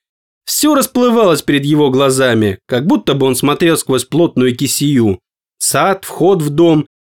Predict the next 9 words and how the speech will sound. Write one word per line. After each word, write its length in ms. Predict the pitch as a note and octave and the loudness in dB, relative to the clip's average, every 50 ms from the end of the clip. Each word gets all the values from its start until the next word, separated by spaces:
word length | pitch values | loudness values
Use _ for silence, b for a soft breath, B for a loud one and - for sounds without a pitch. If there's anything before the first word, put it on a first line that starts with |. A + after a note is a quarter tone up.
| _ - | _ -4
небольшая 460 | B2+ C3+ E3+ G3 G3 - D#4 A#3 E3 | -2 0 0 0 0 0 2 2 2
лестница, 520 | C#3 C#3+ D#3+ F#3 F#3 E3+ C#3 - - A#2+ | 2 4 2 2 2 0 -2 0 -2 -4
комната. 640 | - - C#3 C#3+ C#3+ C3 B2 A#2+ - A#2 G#2 G2 - _ _ _ _ _ _ _ _ - | -2 0 0 2 2 2 0 0 -2 -4 -4 -4 -6 _ _ _ _ _ _ _ _ -4
Тут 180 | - D#4 C4 - | -2 -2 0 0
он 140 | C4 A#3 A3+ | 0 2 2
немного 400 | A#3 A3+ A3+ A3 G3+ F3+ E3+ F3 | 2 2 2 2 2 2 2 0
пришел 460 | F3 G3 G#3 - - F#3 D#3 C3 A#2 | 0 0 -2 0 0 0 2 2 2
в 40 | A2+ | 0
себя, 420 | - A#2+ A#2 A#2 A2 G#2 G2 - | 0 -2 0 0 0 0 -2 -4